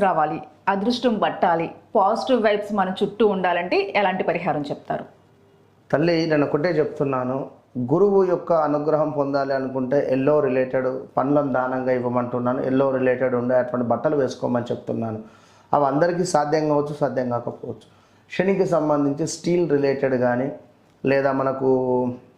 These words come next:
Speaker 2: ఇనుము రిలేటెడ్, అదే మన నల్ల నువ్వులను దానంగా ఇవ్వమని చెప్తాను. ఇక్కడ ఇవి అందరికీ సాధ్యం కావచ్చు, సాధ్యం కాకపోవచ్చు. So ఓవరాల్గా నేను ఇవన్నిటిని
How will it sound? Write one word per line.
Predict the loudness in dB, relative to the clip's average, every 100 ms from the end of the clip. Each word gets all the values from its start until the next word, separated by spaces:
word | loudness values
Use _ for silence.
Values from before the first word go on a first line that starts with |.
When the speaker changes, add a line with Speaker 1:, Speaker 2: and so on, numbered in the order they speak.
| _ 0
Speaker 2:
ఇనుము | 2 2 4
రిలేటెడ్, | 2 2 2 0 2
అదే | 0 0 -2
మన | 0 0
నల్ల | 2 2
నువ్వులను | 2 2 0 2
దానంగా | 2 0 0 0
ఇవ్వమని | -2 -4 -6 -10
చెప్తాను. | -14 -20 _ _ _ _ _ _ -4
ఇక్కడ | 2 2 2 2 -2 -6 -16 _ _ _ _ 0
ఇవి | 4 4 4 2 -2 -8 -20 _ _ _ _ _ -2 2
అందరికీ | 4 4 2 2
సాధ్యం | 2 2 0 0
కావచ్చు, | 0 0 0
సాధ్యం | 0 2 0
కాకపోవచ్చు. | -2 -4 -8 -10 -14 -2
So | 2 4
ఓవరాల్గా | 4 4 2 2 0 0
నేను | 0
ఇవన్నిటిని | 0 2 0 0 0